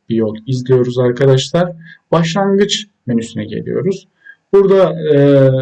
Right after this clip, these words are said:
şu anda kullandığım AlphaCam iki bin yirmi versiyon bir sürümü. Bunu cat dosyası al. Menüden buna tıklamak suretiyle şu anda D V G dosyası olarak çağıracağım. D V G dosyasını seçiyorum.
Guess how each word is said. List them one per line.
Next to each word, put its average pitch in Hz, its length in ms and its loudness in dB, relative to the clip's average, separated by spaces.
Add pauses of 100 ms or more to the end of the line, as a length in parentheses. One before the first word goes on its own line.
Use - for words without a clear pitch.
(160)
şu - 180 -4
anda 151 200 2
kullandığım 151 520 2
AlphaCam 139 540 0 (280)
iki 135 200 0
bin 135 120 6
yirmi 123 460 2 (420)
versiyon 127 560 2
bir 123 280 0 (160)
sürümü. 110 580 -4 (400)
Bunu 180 340 2 (140)
cat 165 280 -2
dosyası 165 480 0 (220)
al. 139 280 0 (2000)
Menüden 139 460 4
buna 135 180 0
tıklamak 143 440 -2
suretiyle 147 460 -2
şu 214 200 0
anda 190 200 2
D 185 160 4
V 180 80 4
G 180 180 4
dosyası 127 440 -4
olarak - 300 -14
çağıracağım. - 580 -10 (520)
D 247 140 4
V 220 100 4
G 151 180 -2
dosyasını 135 440 -2
seçiyorum. 143 580 -2